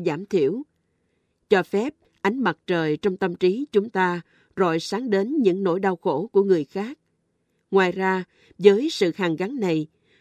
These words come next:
chúng ta sẽ không phải tiêu tốn nhiều thời gian và năng lượng để cố gắng lấp đầy khoảng trống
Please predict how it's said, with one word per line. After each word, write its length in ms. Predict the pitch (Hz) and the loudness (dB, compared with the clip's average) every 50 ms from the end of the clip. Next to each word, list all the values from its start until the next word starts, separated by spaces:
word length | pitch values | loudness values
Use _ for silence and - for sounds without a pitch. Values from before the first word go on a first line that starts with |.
| _ _ | _ _
chúng 180 | - 214 226 - | 0 0 0 0
ta 340 | - 202 190 180 180 175 175 | 0 2 2 2 2 -2 -4
sẽ 180 | - - 214 | -4 -4 -4
không 160 | 208 - 240 220 | -4 -4 -6 -4
phải 200 | - 175 165 190 | -2 -4 -4 -2
tiêu 240 | - - 202 190 | 0 0 0 0
tốn 300 | 180 - 196 190 240 285 | 2 0 -2 -2 0 0
nhiều 260 | 269 214 185 175 160 151 - | 2 4 4 4 4 2 -2
thời 200 | 190 180 165 156 | -2 -2 -2 -2
gian 340 | 165 185 185 185 175 175 - - | -2 -2 -2 -2 -2 -4 -2 0
và 100 | 185 175 | 0 0
năng 220 | 170 208 220 208 196 | 0 -2 -4 -4 -4
lượng 320 | 180 175 175 160 156 165 175 - _ _ _ _ _ _ _ | -2 -2 0 0 -2 -2 -4 -6 _ _ _ _ _ _ _
để 160 | 175 - - | 0 0 4
cố 160 | - 208 208 | 6 4 4
gắng 300 | 185 202 185 185 220 277 | 4 4 -2 -4 -6 -6
lấp 240 | 302 277 302 311 - | -6 -4 -6 -6 -4
đầy 220 | 185 185 170 165 | -2 0 0 0
khoảng 280 | 156 - 180 156 160 180 | 0 -2 -4 -4 -4 -4
trống 320 | - 190 180 185 226 277 | -4 -4 -4 -4 -4 -8